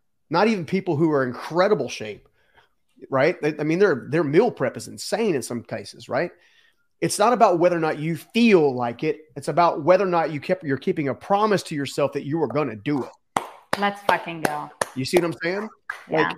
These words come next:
Speaker 1: if you're gonna keep a promise to yourself, you say, "My dream is X, Y, and Z." What are you doing consistently to do X, Y, and Z? Because if you're not doing those things consistently to do X, Y, and Z, that dream never becomes a reality.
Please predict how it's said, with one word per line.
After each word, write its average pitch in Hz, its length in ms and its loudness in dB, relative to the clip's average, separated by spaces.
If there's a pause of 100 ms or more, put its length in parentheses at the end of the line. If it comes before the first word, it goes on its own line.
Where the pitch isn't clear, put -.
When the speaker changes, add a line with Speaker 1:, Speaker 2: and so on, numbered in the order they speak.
(120)
Speaker 1:
if 175 160 0
you're 202 80 4
gonna 247 140 4
keep 247 220 0
a 170 40 -2
promise 220 480 0
to - 80 -8
yourself, 170 240 -4
you 185 120 -2
say, 208 220 2
"My 175 240 0
dream 196 300 0
is 151 220 0
X, 156 320 -4
Y, 156 240 2
and 160 180 -2
Z." 120 420 -4 (520)
What 170 400 4
are 202 160 6
you 208 220 -4
doing 147 440 -2
consistently 143 800 -4
to 135 100 -4
do 139 180 0 (100)
X, - 320 -4
Y, 135 220 2
and 123 160 -6
Z? 127 360 0 (320)
Because 143 240 -2
if 147 100 -6
you're 156 100 -4
not 180 220 0
doing 185 220 2
those 175 160 0
things 156 260 -4
consistently 156 600 -2
to 127 60 -4
do 135 220 -2
X, - 300 0
Y, 143 220 4
and 120 120 -4
Z, 147 420 0
that 147 220 0
dream 151 360 0
never 139 240 0
becomes 127 360 -4
a 139 60 -4
reality. 160 540 2